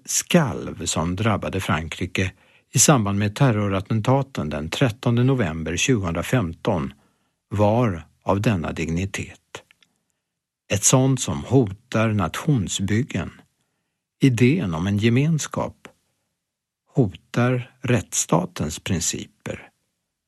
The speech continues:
hotar dem i grunden. Kapitel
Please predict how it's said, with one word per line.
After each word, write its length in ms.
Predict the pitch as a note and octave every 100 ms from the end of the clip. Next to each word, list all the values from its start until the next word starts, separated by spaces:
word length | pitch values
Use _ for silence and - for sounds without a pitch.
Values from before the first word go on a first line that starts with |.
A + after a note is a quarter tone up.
| _ _ _
hotar 440 | - A2+ - - D#2+
dem 320 | G2 F2 D#2+ _ _ -
i 120 | G#2+
grunden. 580 | G2+ F#2 G2 A2+ - - _ _ _ _ _ _ _ _ _ _ _ _ _ _ _ _ _ _ _ _ _ _ _ _ _ _ _ _ _ _ _ _ _ _ _ _ _ _ _ _ _
Kapitel 640 | - C#3 D#3 D#3 D#3 C#3+